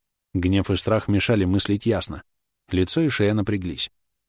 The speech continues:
«Я понимаю, что легче отгородиться стеной гнева, детка. Господь свидетель, кому как не мне знать об этом. Намного легче отвернуться от мира и лелеять своё горе. Но я дорого заплатил за это.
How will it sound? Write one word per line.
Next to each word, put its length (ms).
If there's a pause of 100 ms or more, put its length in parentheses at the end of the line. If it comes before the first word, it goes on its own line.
(480)
«Я 220
понимаю, 520
что 200
легче 340
отгородиться 640
стеной 380
гнева, 360
детка. 400 (560)
Господь 540
свидетель, 600
кому 300
как 240
не 120
мне 320
знать 360
об 140
этом. 320 (720)
Намного 480
легче 400
отвернуться 560
от 80
мира 320
и 60
лелеять 420
своё 300
горе. 360 (600)
Но 160
я 200
дорого 440
заплатил 560
за 120
это. 340